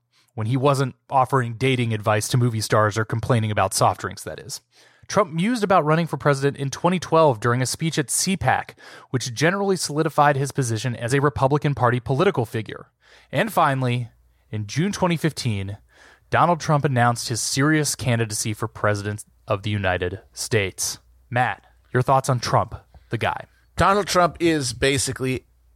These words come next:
Speaker 2: a tumor made out of America. <laughs> The post-war state created a lot of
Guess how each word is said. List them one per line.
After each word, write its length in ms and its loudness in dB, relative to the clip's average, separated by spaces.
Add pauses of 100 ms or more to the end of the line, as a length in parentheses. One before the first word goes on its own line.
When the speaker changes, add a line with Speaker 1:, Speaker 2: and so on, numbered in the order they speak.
Speaker 2:
a 380 -2 (500)
tumor 400 0
made 240 0
out 140 4
of 100 2
America. 560 2
<laughs> 1500 -4
The 120 -2
post-war 680 2 (320)
state 480 0
created 500 0
a 100 4
lot 440 2
of 400 0